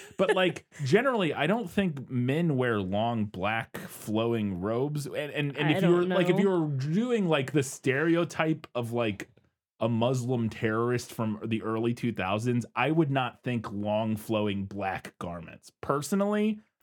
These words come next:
Speaker 2: Yeah.
Speaker 1: that's just a very we-, it's, it's
Speaker 2: Yeah, I mean, when I, I think back to that time, I would think, like, flowing white.
Speaker 1: Yes. Like, if any, like, it's just
Speaker 2: Yeah.
Speaker 1: a very, it's, it's, it's, so it's, like, layers of weird. It's just,
Speaker 2: Yeah.
Speaker 1: I don't even, yeah.
Speaker 2: We were off to an auspicious start with she was a fat chick.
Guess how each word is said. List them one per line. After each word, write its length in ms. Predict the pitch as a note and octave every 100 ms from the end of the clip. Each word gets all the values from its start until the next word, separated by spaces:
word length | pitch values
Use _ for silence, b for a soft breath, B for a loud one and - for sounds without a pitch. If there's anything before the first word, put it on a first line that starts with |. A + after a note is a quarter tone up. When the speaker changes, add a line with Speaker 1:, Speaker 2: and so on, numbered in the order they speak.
| -
Speaker 2:
Yeah. 380 | A#3 F#3+ - A3
Speaker 1:
that's 200 | D3+ C#3+
just 160 | E3+ B3
a 40 |
very 540 | B2+ A2 C#3+ D3 C#3 A#2+
we-, 280 | G#2+ B2 C3
it's, 240 | C#3 B2+ -
it's 180 | E2+
Speaker 2:
Yeah, 220 | C4 G#3 G3+
I 80 | B3
mean, 220 | C#4+ C#4+
when 120 | C4+
I, 80 | B3 B3+
I 80 | A3+
think 320 | G#3+ D4+ C#4+ -
back 240 | F#3+ G#3
to 120 | -
that 200 | G3 F3
time, 400 | - G#3 F3+ E3+
I 120 | D#3 F#3+
would 200 | G#3 F#3+
think, 320 | G3+ F#3 -
like, 240 | E3+ E3
flowing 600 | - - F#3 E3+ E3+ E3 D#3+
white. 460 | E3 D#2+ - -
Speaker 1:
Yes. 640 | D#3+ G3 - - - - - -
Like, 240 | E3+ E3 C#3
if 120 | C3
any, 200 | D#3+ E3+
like, 180 | F3 E3
it's 120 | D#3+
just 120 | G3
Speaker 2:
Yeah. 140 | F3+ A#2
Speaker 1:
a 40 |
very, 300 | D#3 D#3 D#3
it's, 280 | C3+ D#3 E3
it's, 200 | D#3+ E3+
it's, 320 | D#3+ D#3+ E3
so 140 | G3
it's, 120 | F#3 F#3
like, 100 | C#3+
layers 560 | B2+ B2 D3+ E3+ D#3+
of 140 | D#3+ C#3
weird. 360 | C#3+ D#3+ D#3 D#3+
It's 220 | C3+ -
just, 120 | D#3+ F3+
Speaker 2:
Yeah. 140 | D3
Speaker 1:
I 80 | C3+
don't 160 | C#3
even, 400 | C3 A#2+ A2+ G#2+ G#2+
yeah. 240 | G#2+ D#2+ - _ _ - b _ _ A3+
Speaker 2:
We 180 | C4
were 180 | D#4+ F4
off 180 | D4+ C4+
to 140 | - B3
an 100 | G#3+
auspicious 580 | G3 - G#3+ G#3 G3+ -
start 360 | - G3+ F#3+
with 180 | F#3+ F#3
she 220 | - -
was 180 | G3+ G3+
a 60 | E3
fat 340 | - F3+ -
chick. 540 | - G3 G3 - -